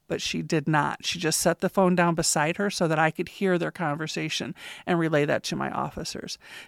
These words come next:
Doesn't happen often, but boy, I was glad that we were able to work together to do that. So there's a lot of yes and no questioning that happened then, but how awesome would it have been for her to be able to text me? And that's happening more and more across the United States. I know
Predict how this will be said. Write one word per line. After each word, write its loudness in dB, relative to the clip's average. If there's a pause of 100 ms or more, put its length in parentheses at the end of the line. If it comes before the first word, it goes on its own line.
(180)
Doesn't 4
happen 4
often, 2 (500)
but 2
boy, 6
I 8
was 2
glad 4
that 0
we 2
were 2
able 2
to 0
work 0
together 0
to -6
do -6
that. -8 (160)
So -2
there's 4
a 0
lot 6
of 0
yes 0
and 0
no 0
questioning -2
that -4
happened -2
then, 2 (540)
but 0
how 0
awesome 4
would 4
it 0
have 0
been 2 (140)
for 2
her 4
to 2
be 0
able -2
to -6
text -2
me? -8 (200)
And 6
that's 6
happening 4
more 8
and 6
more 6
across 0
the -2
United 0
States. -4
I 2
know 2